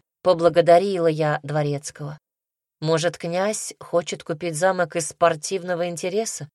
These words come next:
Как бы то ни было, а желания продавать только приобретенную недвижимость у меня нет. Мне вроде как тут нравилось. Горы, лес, озеро под боком, да и сам замок. Да это же сказка.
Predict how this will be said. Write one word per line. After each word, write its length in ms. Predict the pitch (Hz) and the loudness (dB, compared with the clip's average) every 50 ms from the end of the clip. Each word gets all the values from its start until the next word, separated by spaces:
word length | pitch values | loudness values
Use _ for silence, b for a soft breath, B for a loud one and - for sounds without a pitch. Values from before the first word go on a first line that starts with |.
| _ _ _ _ _ _ _ _ _ _ _ _ _ _ _ - | _ _ _ _ _ _ _ _ _ _ _ _ _ _ _ 2
Как 220 | - 277 269 220 | 4 4 4 6
бы 120 | 208 240 | 4 2
то 160 | 247 - 220 208 | 4 4 4 2
ни 200 | 220 247 269 262 | 2 0 -2 2
было, 360 | 233 247 247 240 247 240 233 _ _ _ _ _ | 4 6 6 6 4 2 -2 _ _ _ _ _
а 140 | 185 190 | 2 2
желания 800 | 175 151 202 220 214 220 240 262 269 262 247 240 226 220 208 208 - - | 4 4 4 6 6 6 4 4 0 0 -2 0 0 0 0 -2 -2 0
продавать 600 | - 190 196 185 190 190 190 196 190 - - - | 0 2 4 4 4 4 6 4 2 2 -2 -4
только 400 | _ 202 202 190 175 156 - 180 | _ 0 0 0 -2 -2 -4 -4
приобретенную 720 | 156 - 185 185 170 170 180 165 - - 190 180 175 170 170 | -2 0 0 0 0 0 -4 -6 -4 -4 -2 -2 -2 -4 -4
недвижимость 800 | 165 165 160 139 151 226 269 240 247 240 233 226 - - - - _ _ _ _ _ | -4 -4 -4 -4 -4 -6 -6 -4 -4 -4 -4 -4 -4 -6 -12 -18 _ _ _ _ _
у 100 | 185 202 | -2 -2
меня 260 | 214 233 254 311 311 | -2 0 0 -2 -2
нет. 600 | 269 185 143 131 139 139 135 - _ - - - _ _ _ _ _ _ _ _ _ _ | -2 -4 -4 -2 -2 -2 -4 -4 _ -18 -20 -20 _ _ _ _ _ _ _ _ _ _
Мне 260 | - 165 180 233 311 | -2 -2 0 0 0
вроде 280 | 269 240 247 269 233 254 | 4 4 4 4 4 2
как 240 | - 233 226 - - | 2 2 0 0 0
тут 240 | - 247 247 - - | -4 -4 -4 -4 -6
нравилось. 680 | 143 131 135 135 160 208 240 240 220 214 - - - - _ _ _ _ _ _ _ _ _ _ _ | -4 0 0 0 0 0 -2 -6 -6 -8 -10 -12 -14 -18 _ _ _ _ _ _ _ _ _ _ _
Горы, 520 | 139 139 156 226 254 240 214 180 156 151 151 | -10 0 4 6 8 8 8 6 4 2 0
лес, 420 | 175 214 240 220 180 151 - - - - | 2 4 4 4 4 2 -2 -8 -4 0
озеро 420 | 190 226 269 247 208 202 190 185 | 2 4 4 4 2 2 0 0
под 260 | 151 151 165 160 151 | 2 2 0 0 0
боком, 540 | 147 139 170 165 147 147 - 156 147 139 131 - _ _ _ _ _ _ _ _ _ | -2 0 0 0 0 0 -2 -2 -4 -4 -6 -10 _ _ _ _ _ _ _ _ _
да 120 | 143 151 | 0 0
и 100 | 196 202 | 0 0
сам 380 | 156 - - 190 226 262 247 226 | 0 -2 0 0 0 2 0 -4
замок. 580 | 202 160 202 214 202 185 170 165 156 - - _ _ _ _ _ _ _ | -4 -2 -2 -2 -2 -4 -8 -10 -14 -16 -20 _ _ _ _ _ _ _
Да 100 | 139 147 | -8 -8
это 120 | 151 151 | -8 -6
же 100 | 180 196 | -8 -8
сказка. 800 | 202 - - - - - 220 214 202 170 - - - - 143 143 | -8 -8 -10 -12 -4 -2 0 0 0 0 -4 -8 -12 -14 -14 -16